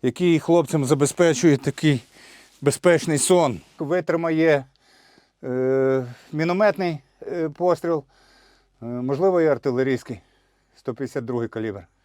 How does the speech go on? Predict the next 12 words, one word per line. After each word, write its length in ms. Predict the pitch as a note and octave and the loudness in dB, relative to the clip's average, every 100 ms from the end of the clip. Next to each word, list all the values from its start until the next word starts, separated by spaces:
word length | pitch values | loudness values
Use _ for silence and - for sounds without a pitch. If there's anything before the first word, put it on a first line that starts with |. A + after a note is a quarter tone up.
| _ - | _ -2
Ліс 280 | D#3 G3 G3 | 0 0 0
нам 200 | E3 D3+ | -6 -4
доставляють 800 | D3+ - D3+ D#3 D#3+ D#3 C#3+ C#3 | -6 -2 0 2 4 2 0 0
вагонами, 680 | C#3+ E3 F#3 F3+ F3 E3+ D#3 _ | 0 2 2 0 -2 -6 -10 _
от 200 | A#2 A2 | -6 -6
ми 220 | D3+ F3 | -4 0
його 240 | D3+ C#3 C#3 | 2 0 -2
знімаємо 440 | C3 D3+ C#3+ B2+ | -4 -2 -2 -2
з 60 | A2+ | 0
вагонів, 460 | C#3+ F#3 G3 F3+ - _ _ _ _ _ | 2 2 0 -2 -10 _ _ _ _ _
переміщаємо 640 | C#3+ D#3 D3+ F3+ D#3+ C#3+ | -4 -4 -2 0 0 -2
на, 380 | C#3+ C#3 B2 | -2 0 -2